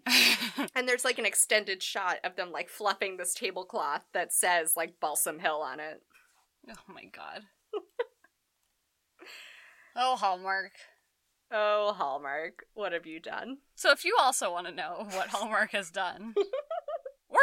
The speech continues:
Speaker 1: if you have answers for us about what Hallmark has done,
Speaker 2: if you have thoughts or feelings about hashtag twinning,
Speaker 1: or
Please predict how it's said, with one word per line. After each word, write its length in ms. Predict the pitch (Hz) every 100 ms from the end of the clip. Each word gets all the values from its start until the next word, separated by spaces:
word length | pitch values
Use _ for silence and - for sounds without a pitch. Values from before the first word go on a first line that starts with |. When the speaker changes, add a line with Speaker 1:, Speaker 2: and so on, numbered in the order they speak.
| 539
Speaker 1:
if 80 |
you 100 | 359
have 100 | 277
answers 540 | 240 240 247 214 202 -
for 180 | 202 208
us 500 | 226 117 - - -
about 300 | 202 208 208
what 160 | 196 190
Hallmark 400 | 185 175 170 180
has 160 | 185
done, 320 | - - 208 233 _ - - -
Speaker 2:
if 320 | 370 - - -
you 140 | 277
have 120 | 294
thoughts 280 | - 202 208
or 100 | 226
feelings 580 | 220 196 233 180 190 -
about 280 | 185 180 175
hashtag 520 | 151 160 - 202 180
twinning, 520 | - 175 220 156 185 285 _ _ _ _ _ _ _ _ _ -
Speaker 1:
or 140 | 339